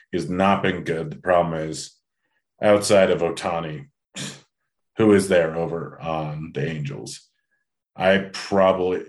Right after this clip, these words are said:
if I really need a very, very cheap pitcher, then I wouldn't be surprised if I take a shot on him because it's either him or Crawford, and that's kind of,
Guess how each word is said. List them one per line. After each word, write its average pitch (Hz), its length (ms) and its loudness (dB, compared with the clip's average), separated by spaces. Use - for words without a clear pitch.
if 95 120 -6
I 101 100 2
really 92 400 0
need 95 400 -4
a 90 120 -4
very, 90 720 -2
very 85 520 -2
cheap - 420 -6
pitcher, 110 580 -2
then 82 680 -4
I 92 40 2
wouldn't 92 200 2
be 92 100 -2
surprised 87 380 0
if 82 60 -6
I 78 80 -2
take 87 240 -4
a 82 40 -4
shot 87 380 0
on 78 100 -4
him 87 260 -8
because 76 560 -8
it's 92 240 -6
either 87 220 0
him 98 260 0
or 80 460 -4
Crawford, 73 640 0
and 80 200 -10
that's 80 240 -8
kind 80 300 -6
of, 71 160 -8